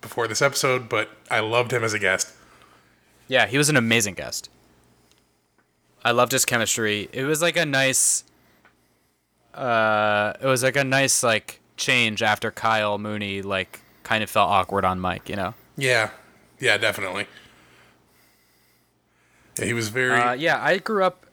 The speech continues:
Speaker 2: what's that?
Speaker 1: I was gonna say he was very cool on mic, which, uh, which Mitch kept mentioning, <laughs> or at least a few times.
Speaker 2: <laughs> Well, it's, it's funny. Later you find out he's a rapper. Like,
Speaker 1: Yeah.
Speaker 2: you know, of course he's gonna know how to sound cool while talking into a microphone.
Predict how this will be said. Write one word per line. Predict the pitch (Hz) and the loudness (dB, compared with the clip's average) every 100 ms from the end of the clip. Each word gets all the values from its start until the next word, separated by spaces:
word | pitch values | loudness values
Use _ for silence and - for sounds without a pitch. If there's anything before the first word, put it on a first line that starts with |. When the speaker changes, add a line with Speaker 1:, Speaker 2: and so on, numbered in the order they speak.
| _ - | _ -6
Speaker 2:
what's | 127 123 | -2 0
that? | 139 | 0
Speaker 1:
I | |
was | 123 | 0
gonna | 139 | -4
say | |
he | 127 | -4
was | 113 | 0
very | 147 156 | 0 0
cool | - 160 | 2 2
on | 147 131 | 2 2
mic, | 135 - | 0 -2
which, | 120 110 - | -4 -2 0
uh, | 117 107 104 - - - - _ - | 0 0 -4 -6 -20 -20 -20 _ -8
which | 117 - - 139 | -8 -8 -16 -6
Mitch | 135 135 - | -2 0 2
kept | 139 120 | 0 2
mentioning, | 113 104 98 90 - - - | -2 -2 -8 -10 -14 -14 -14
<laughs> | - - | -14 -8
or | 127 | -4
at | 120 151 | -2 2
least | 160 160 | 2 2
a | |
few | 151 156 | 0 2
times. | - 226 220 226 220 - 226 190 - 185 | 4 2 2 2 2 2 2 2 -2 -8
Speaker 2:
<laughs> | - _ _ _ - _ - 240 - - - 170 | -8 _ _ _ -20 _ -18 -16 -16 -16 -12 -4
Well, | 165 | 0
it's, | 170 165 185 | 0 0 0
it's | 170 - | 0 0
funny. | 202 190 147 | 0 0 0
Later | 160 160 | 0 2
you | 147 | 0
find | - 139 | 0 0
out | 135 | 2
he's | 127 123 | 0 0
a | 110 | 0
rapper. | 123 123 98 90 | 0 -2 -4 -6
Like, | 95 98 95 - | -2 -2 -2 -4
Speaker 1:
Yeah. | 110 101 92 - - _ _ _ _ _ _ - | 0 2 0 -2 -20 _ _ _ _ _ _ -14
Speaker 2:
you | - 127 | -2 2
know, | 120 110 107 - _ | 4 4 2 -4 _
of | 143 120 | -10 -6
course | - 147 | 0 0
he's | 135 117 | 0 -4
gonna | 127 117 | -2 -2
know | 117 110 | 0 2
how | 113 | 0
to | 104 | 0
sound | - 113 104 | 0 0 -2
cool | 120 110 | -2 0
while | 101 | 2
talking | 101 104 104 | 2 0 -2
into | 95 98 | -6 -4
a | |
microphone. | 95 92 104 87 - | -4 -4 -6 -6 -8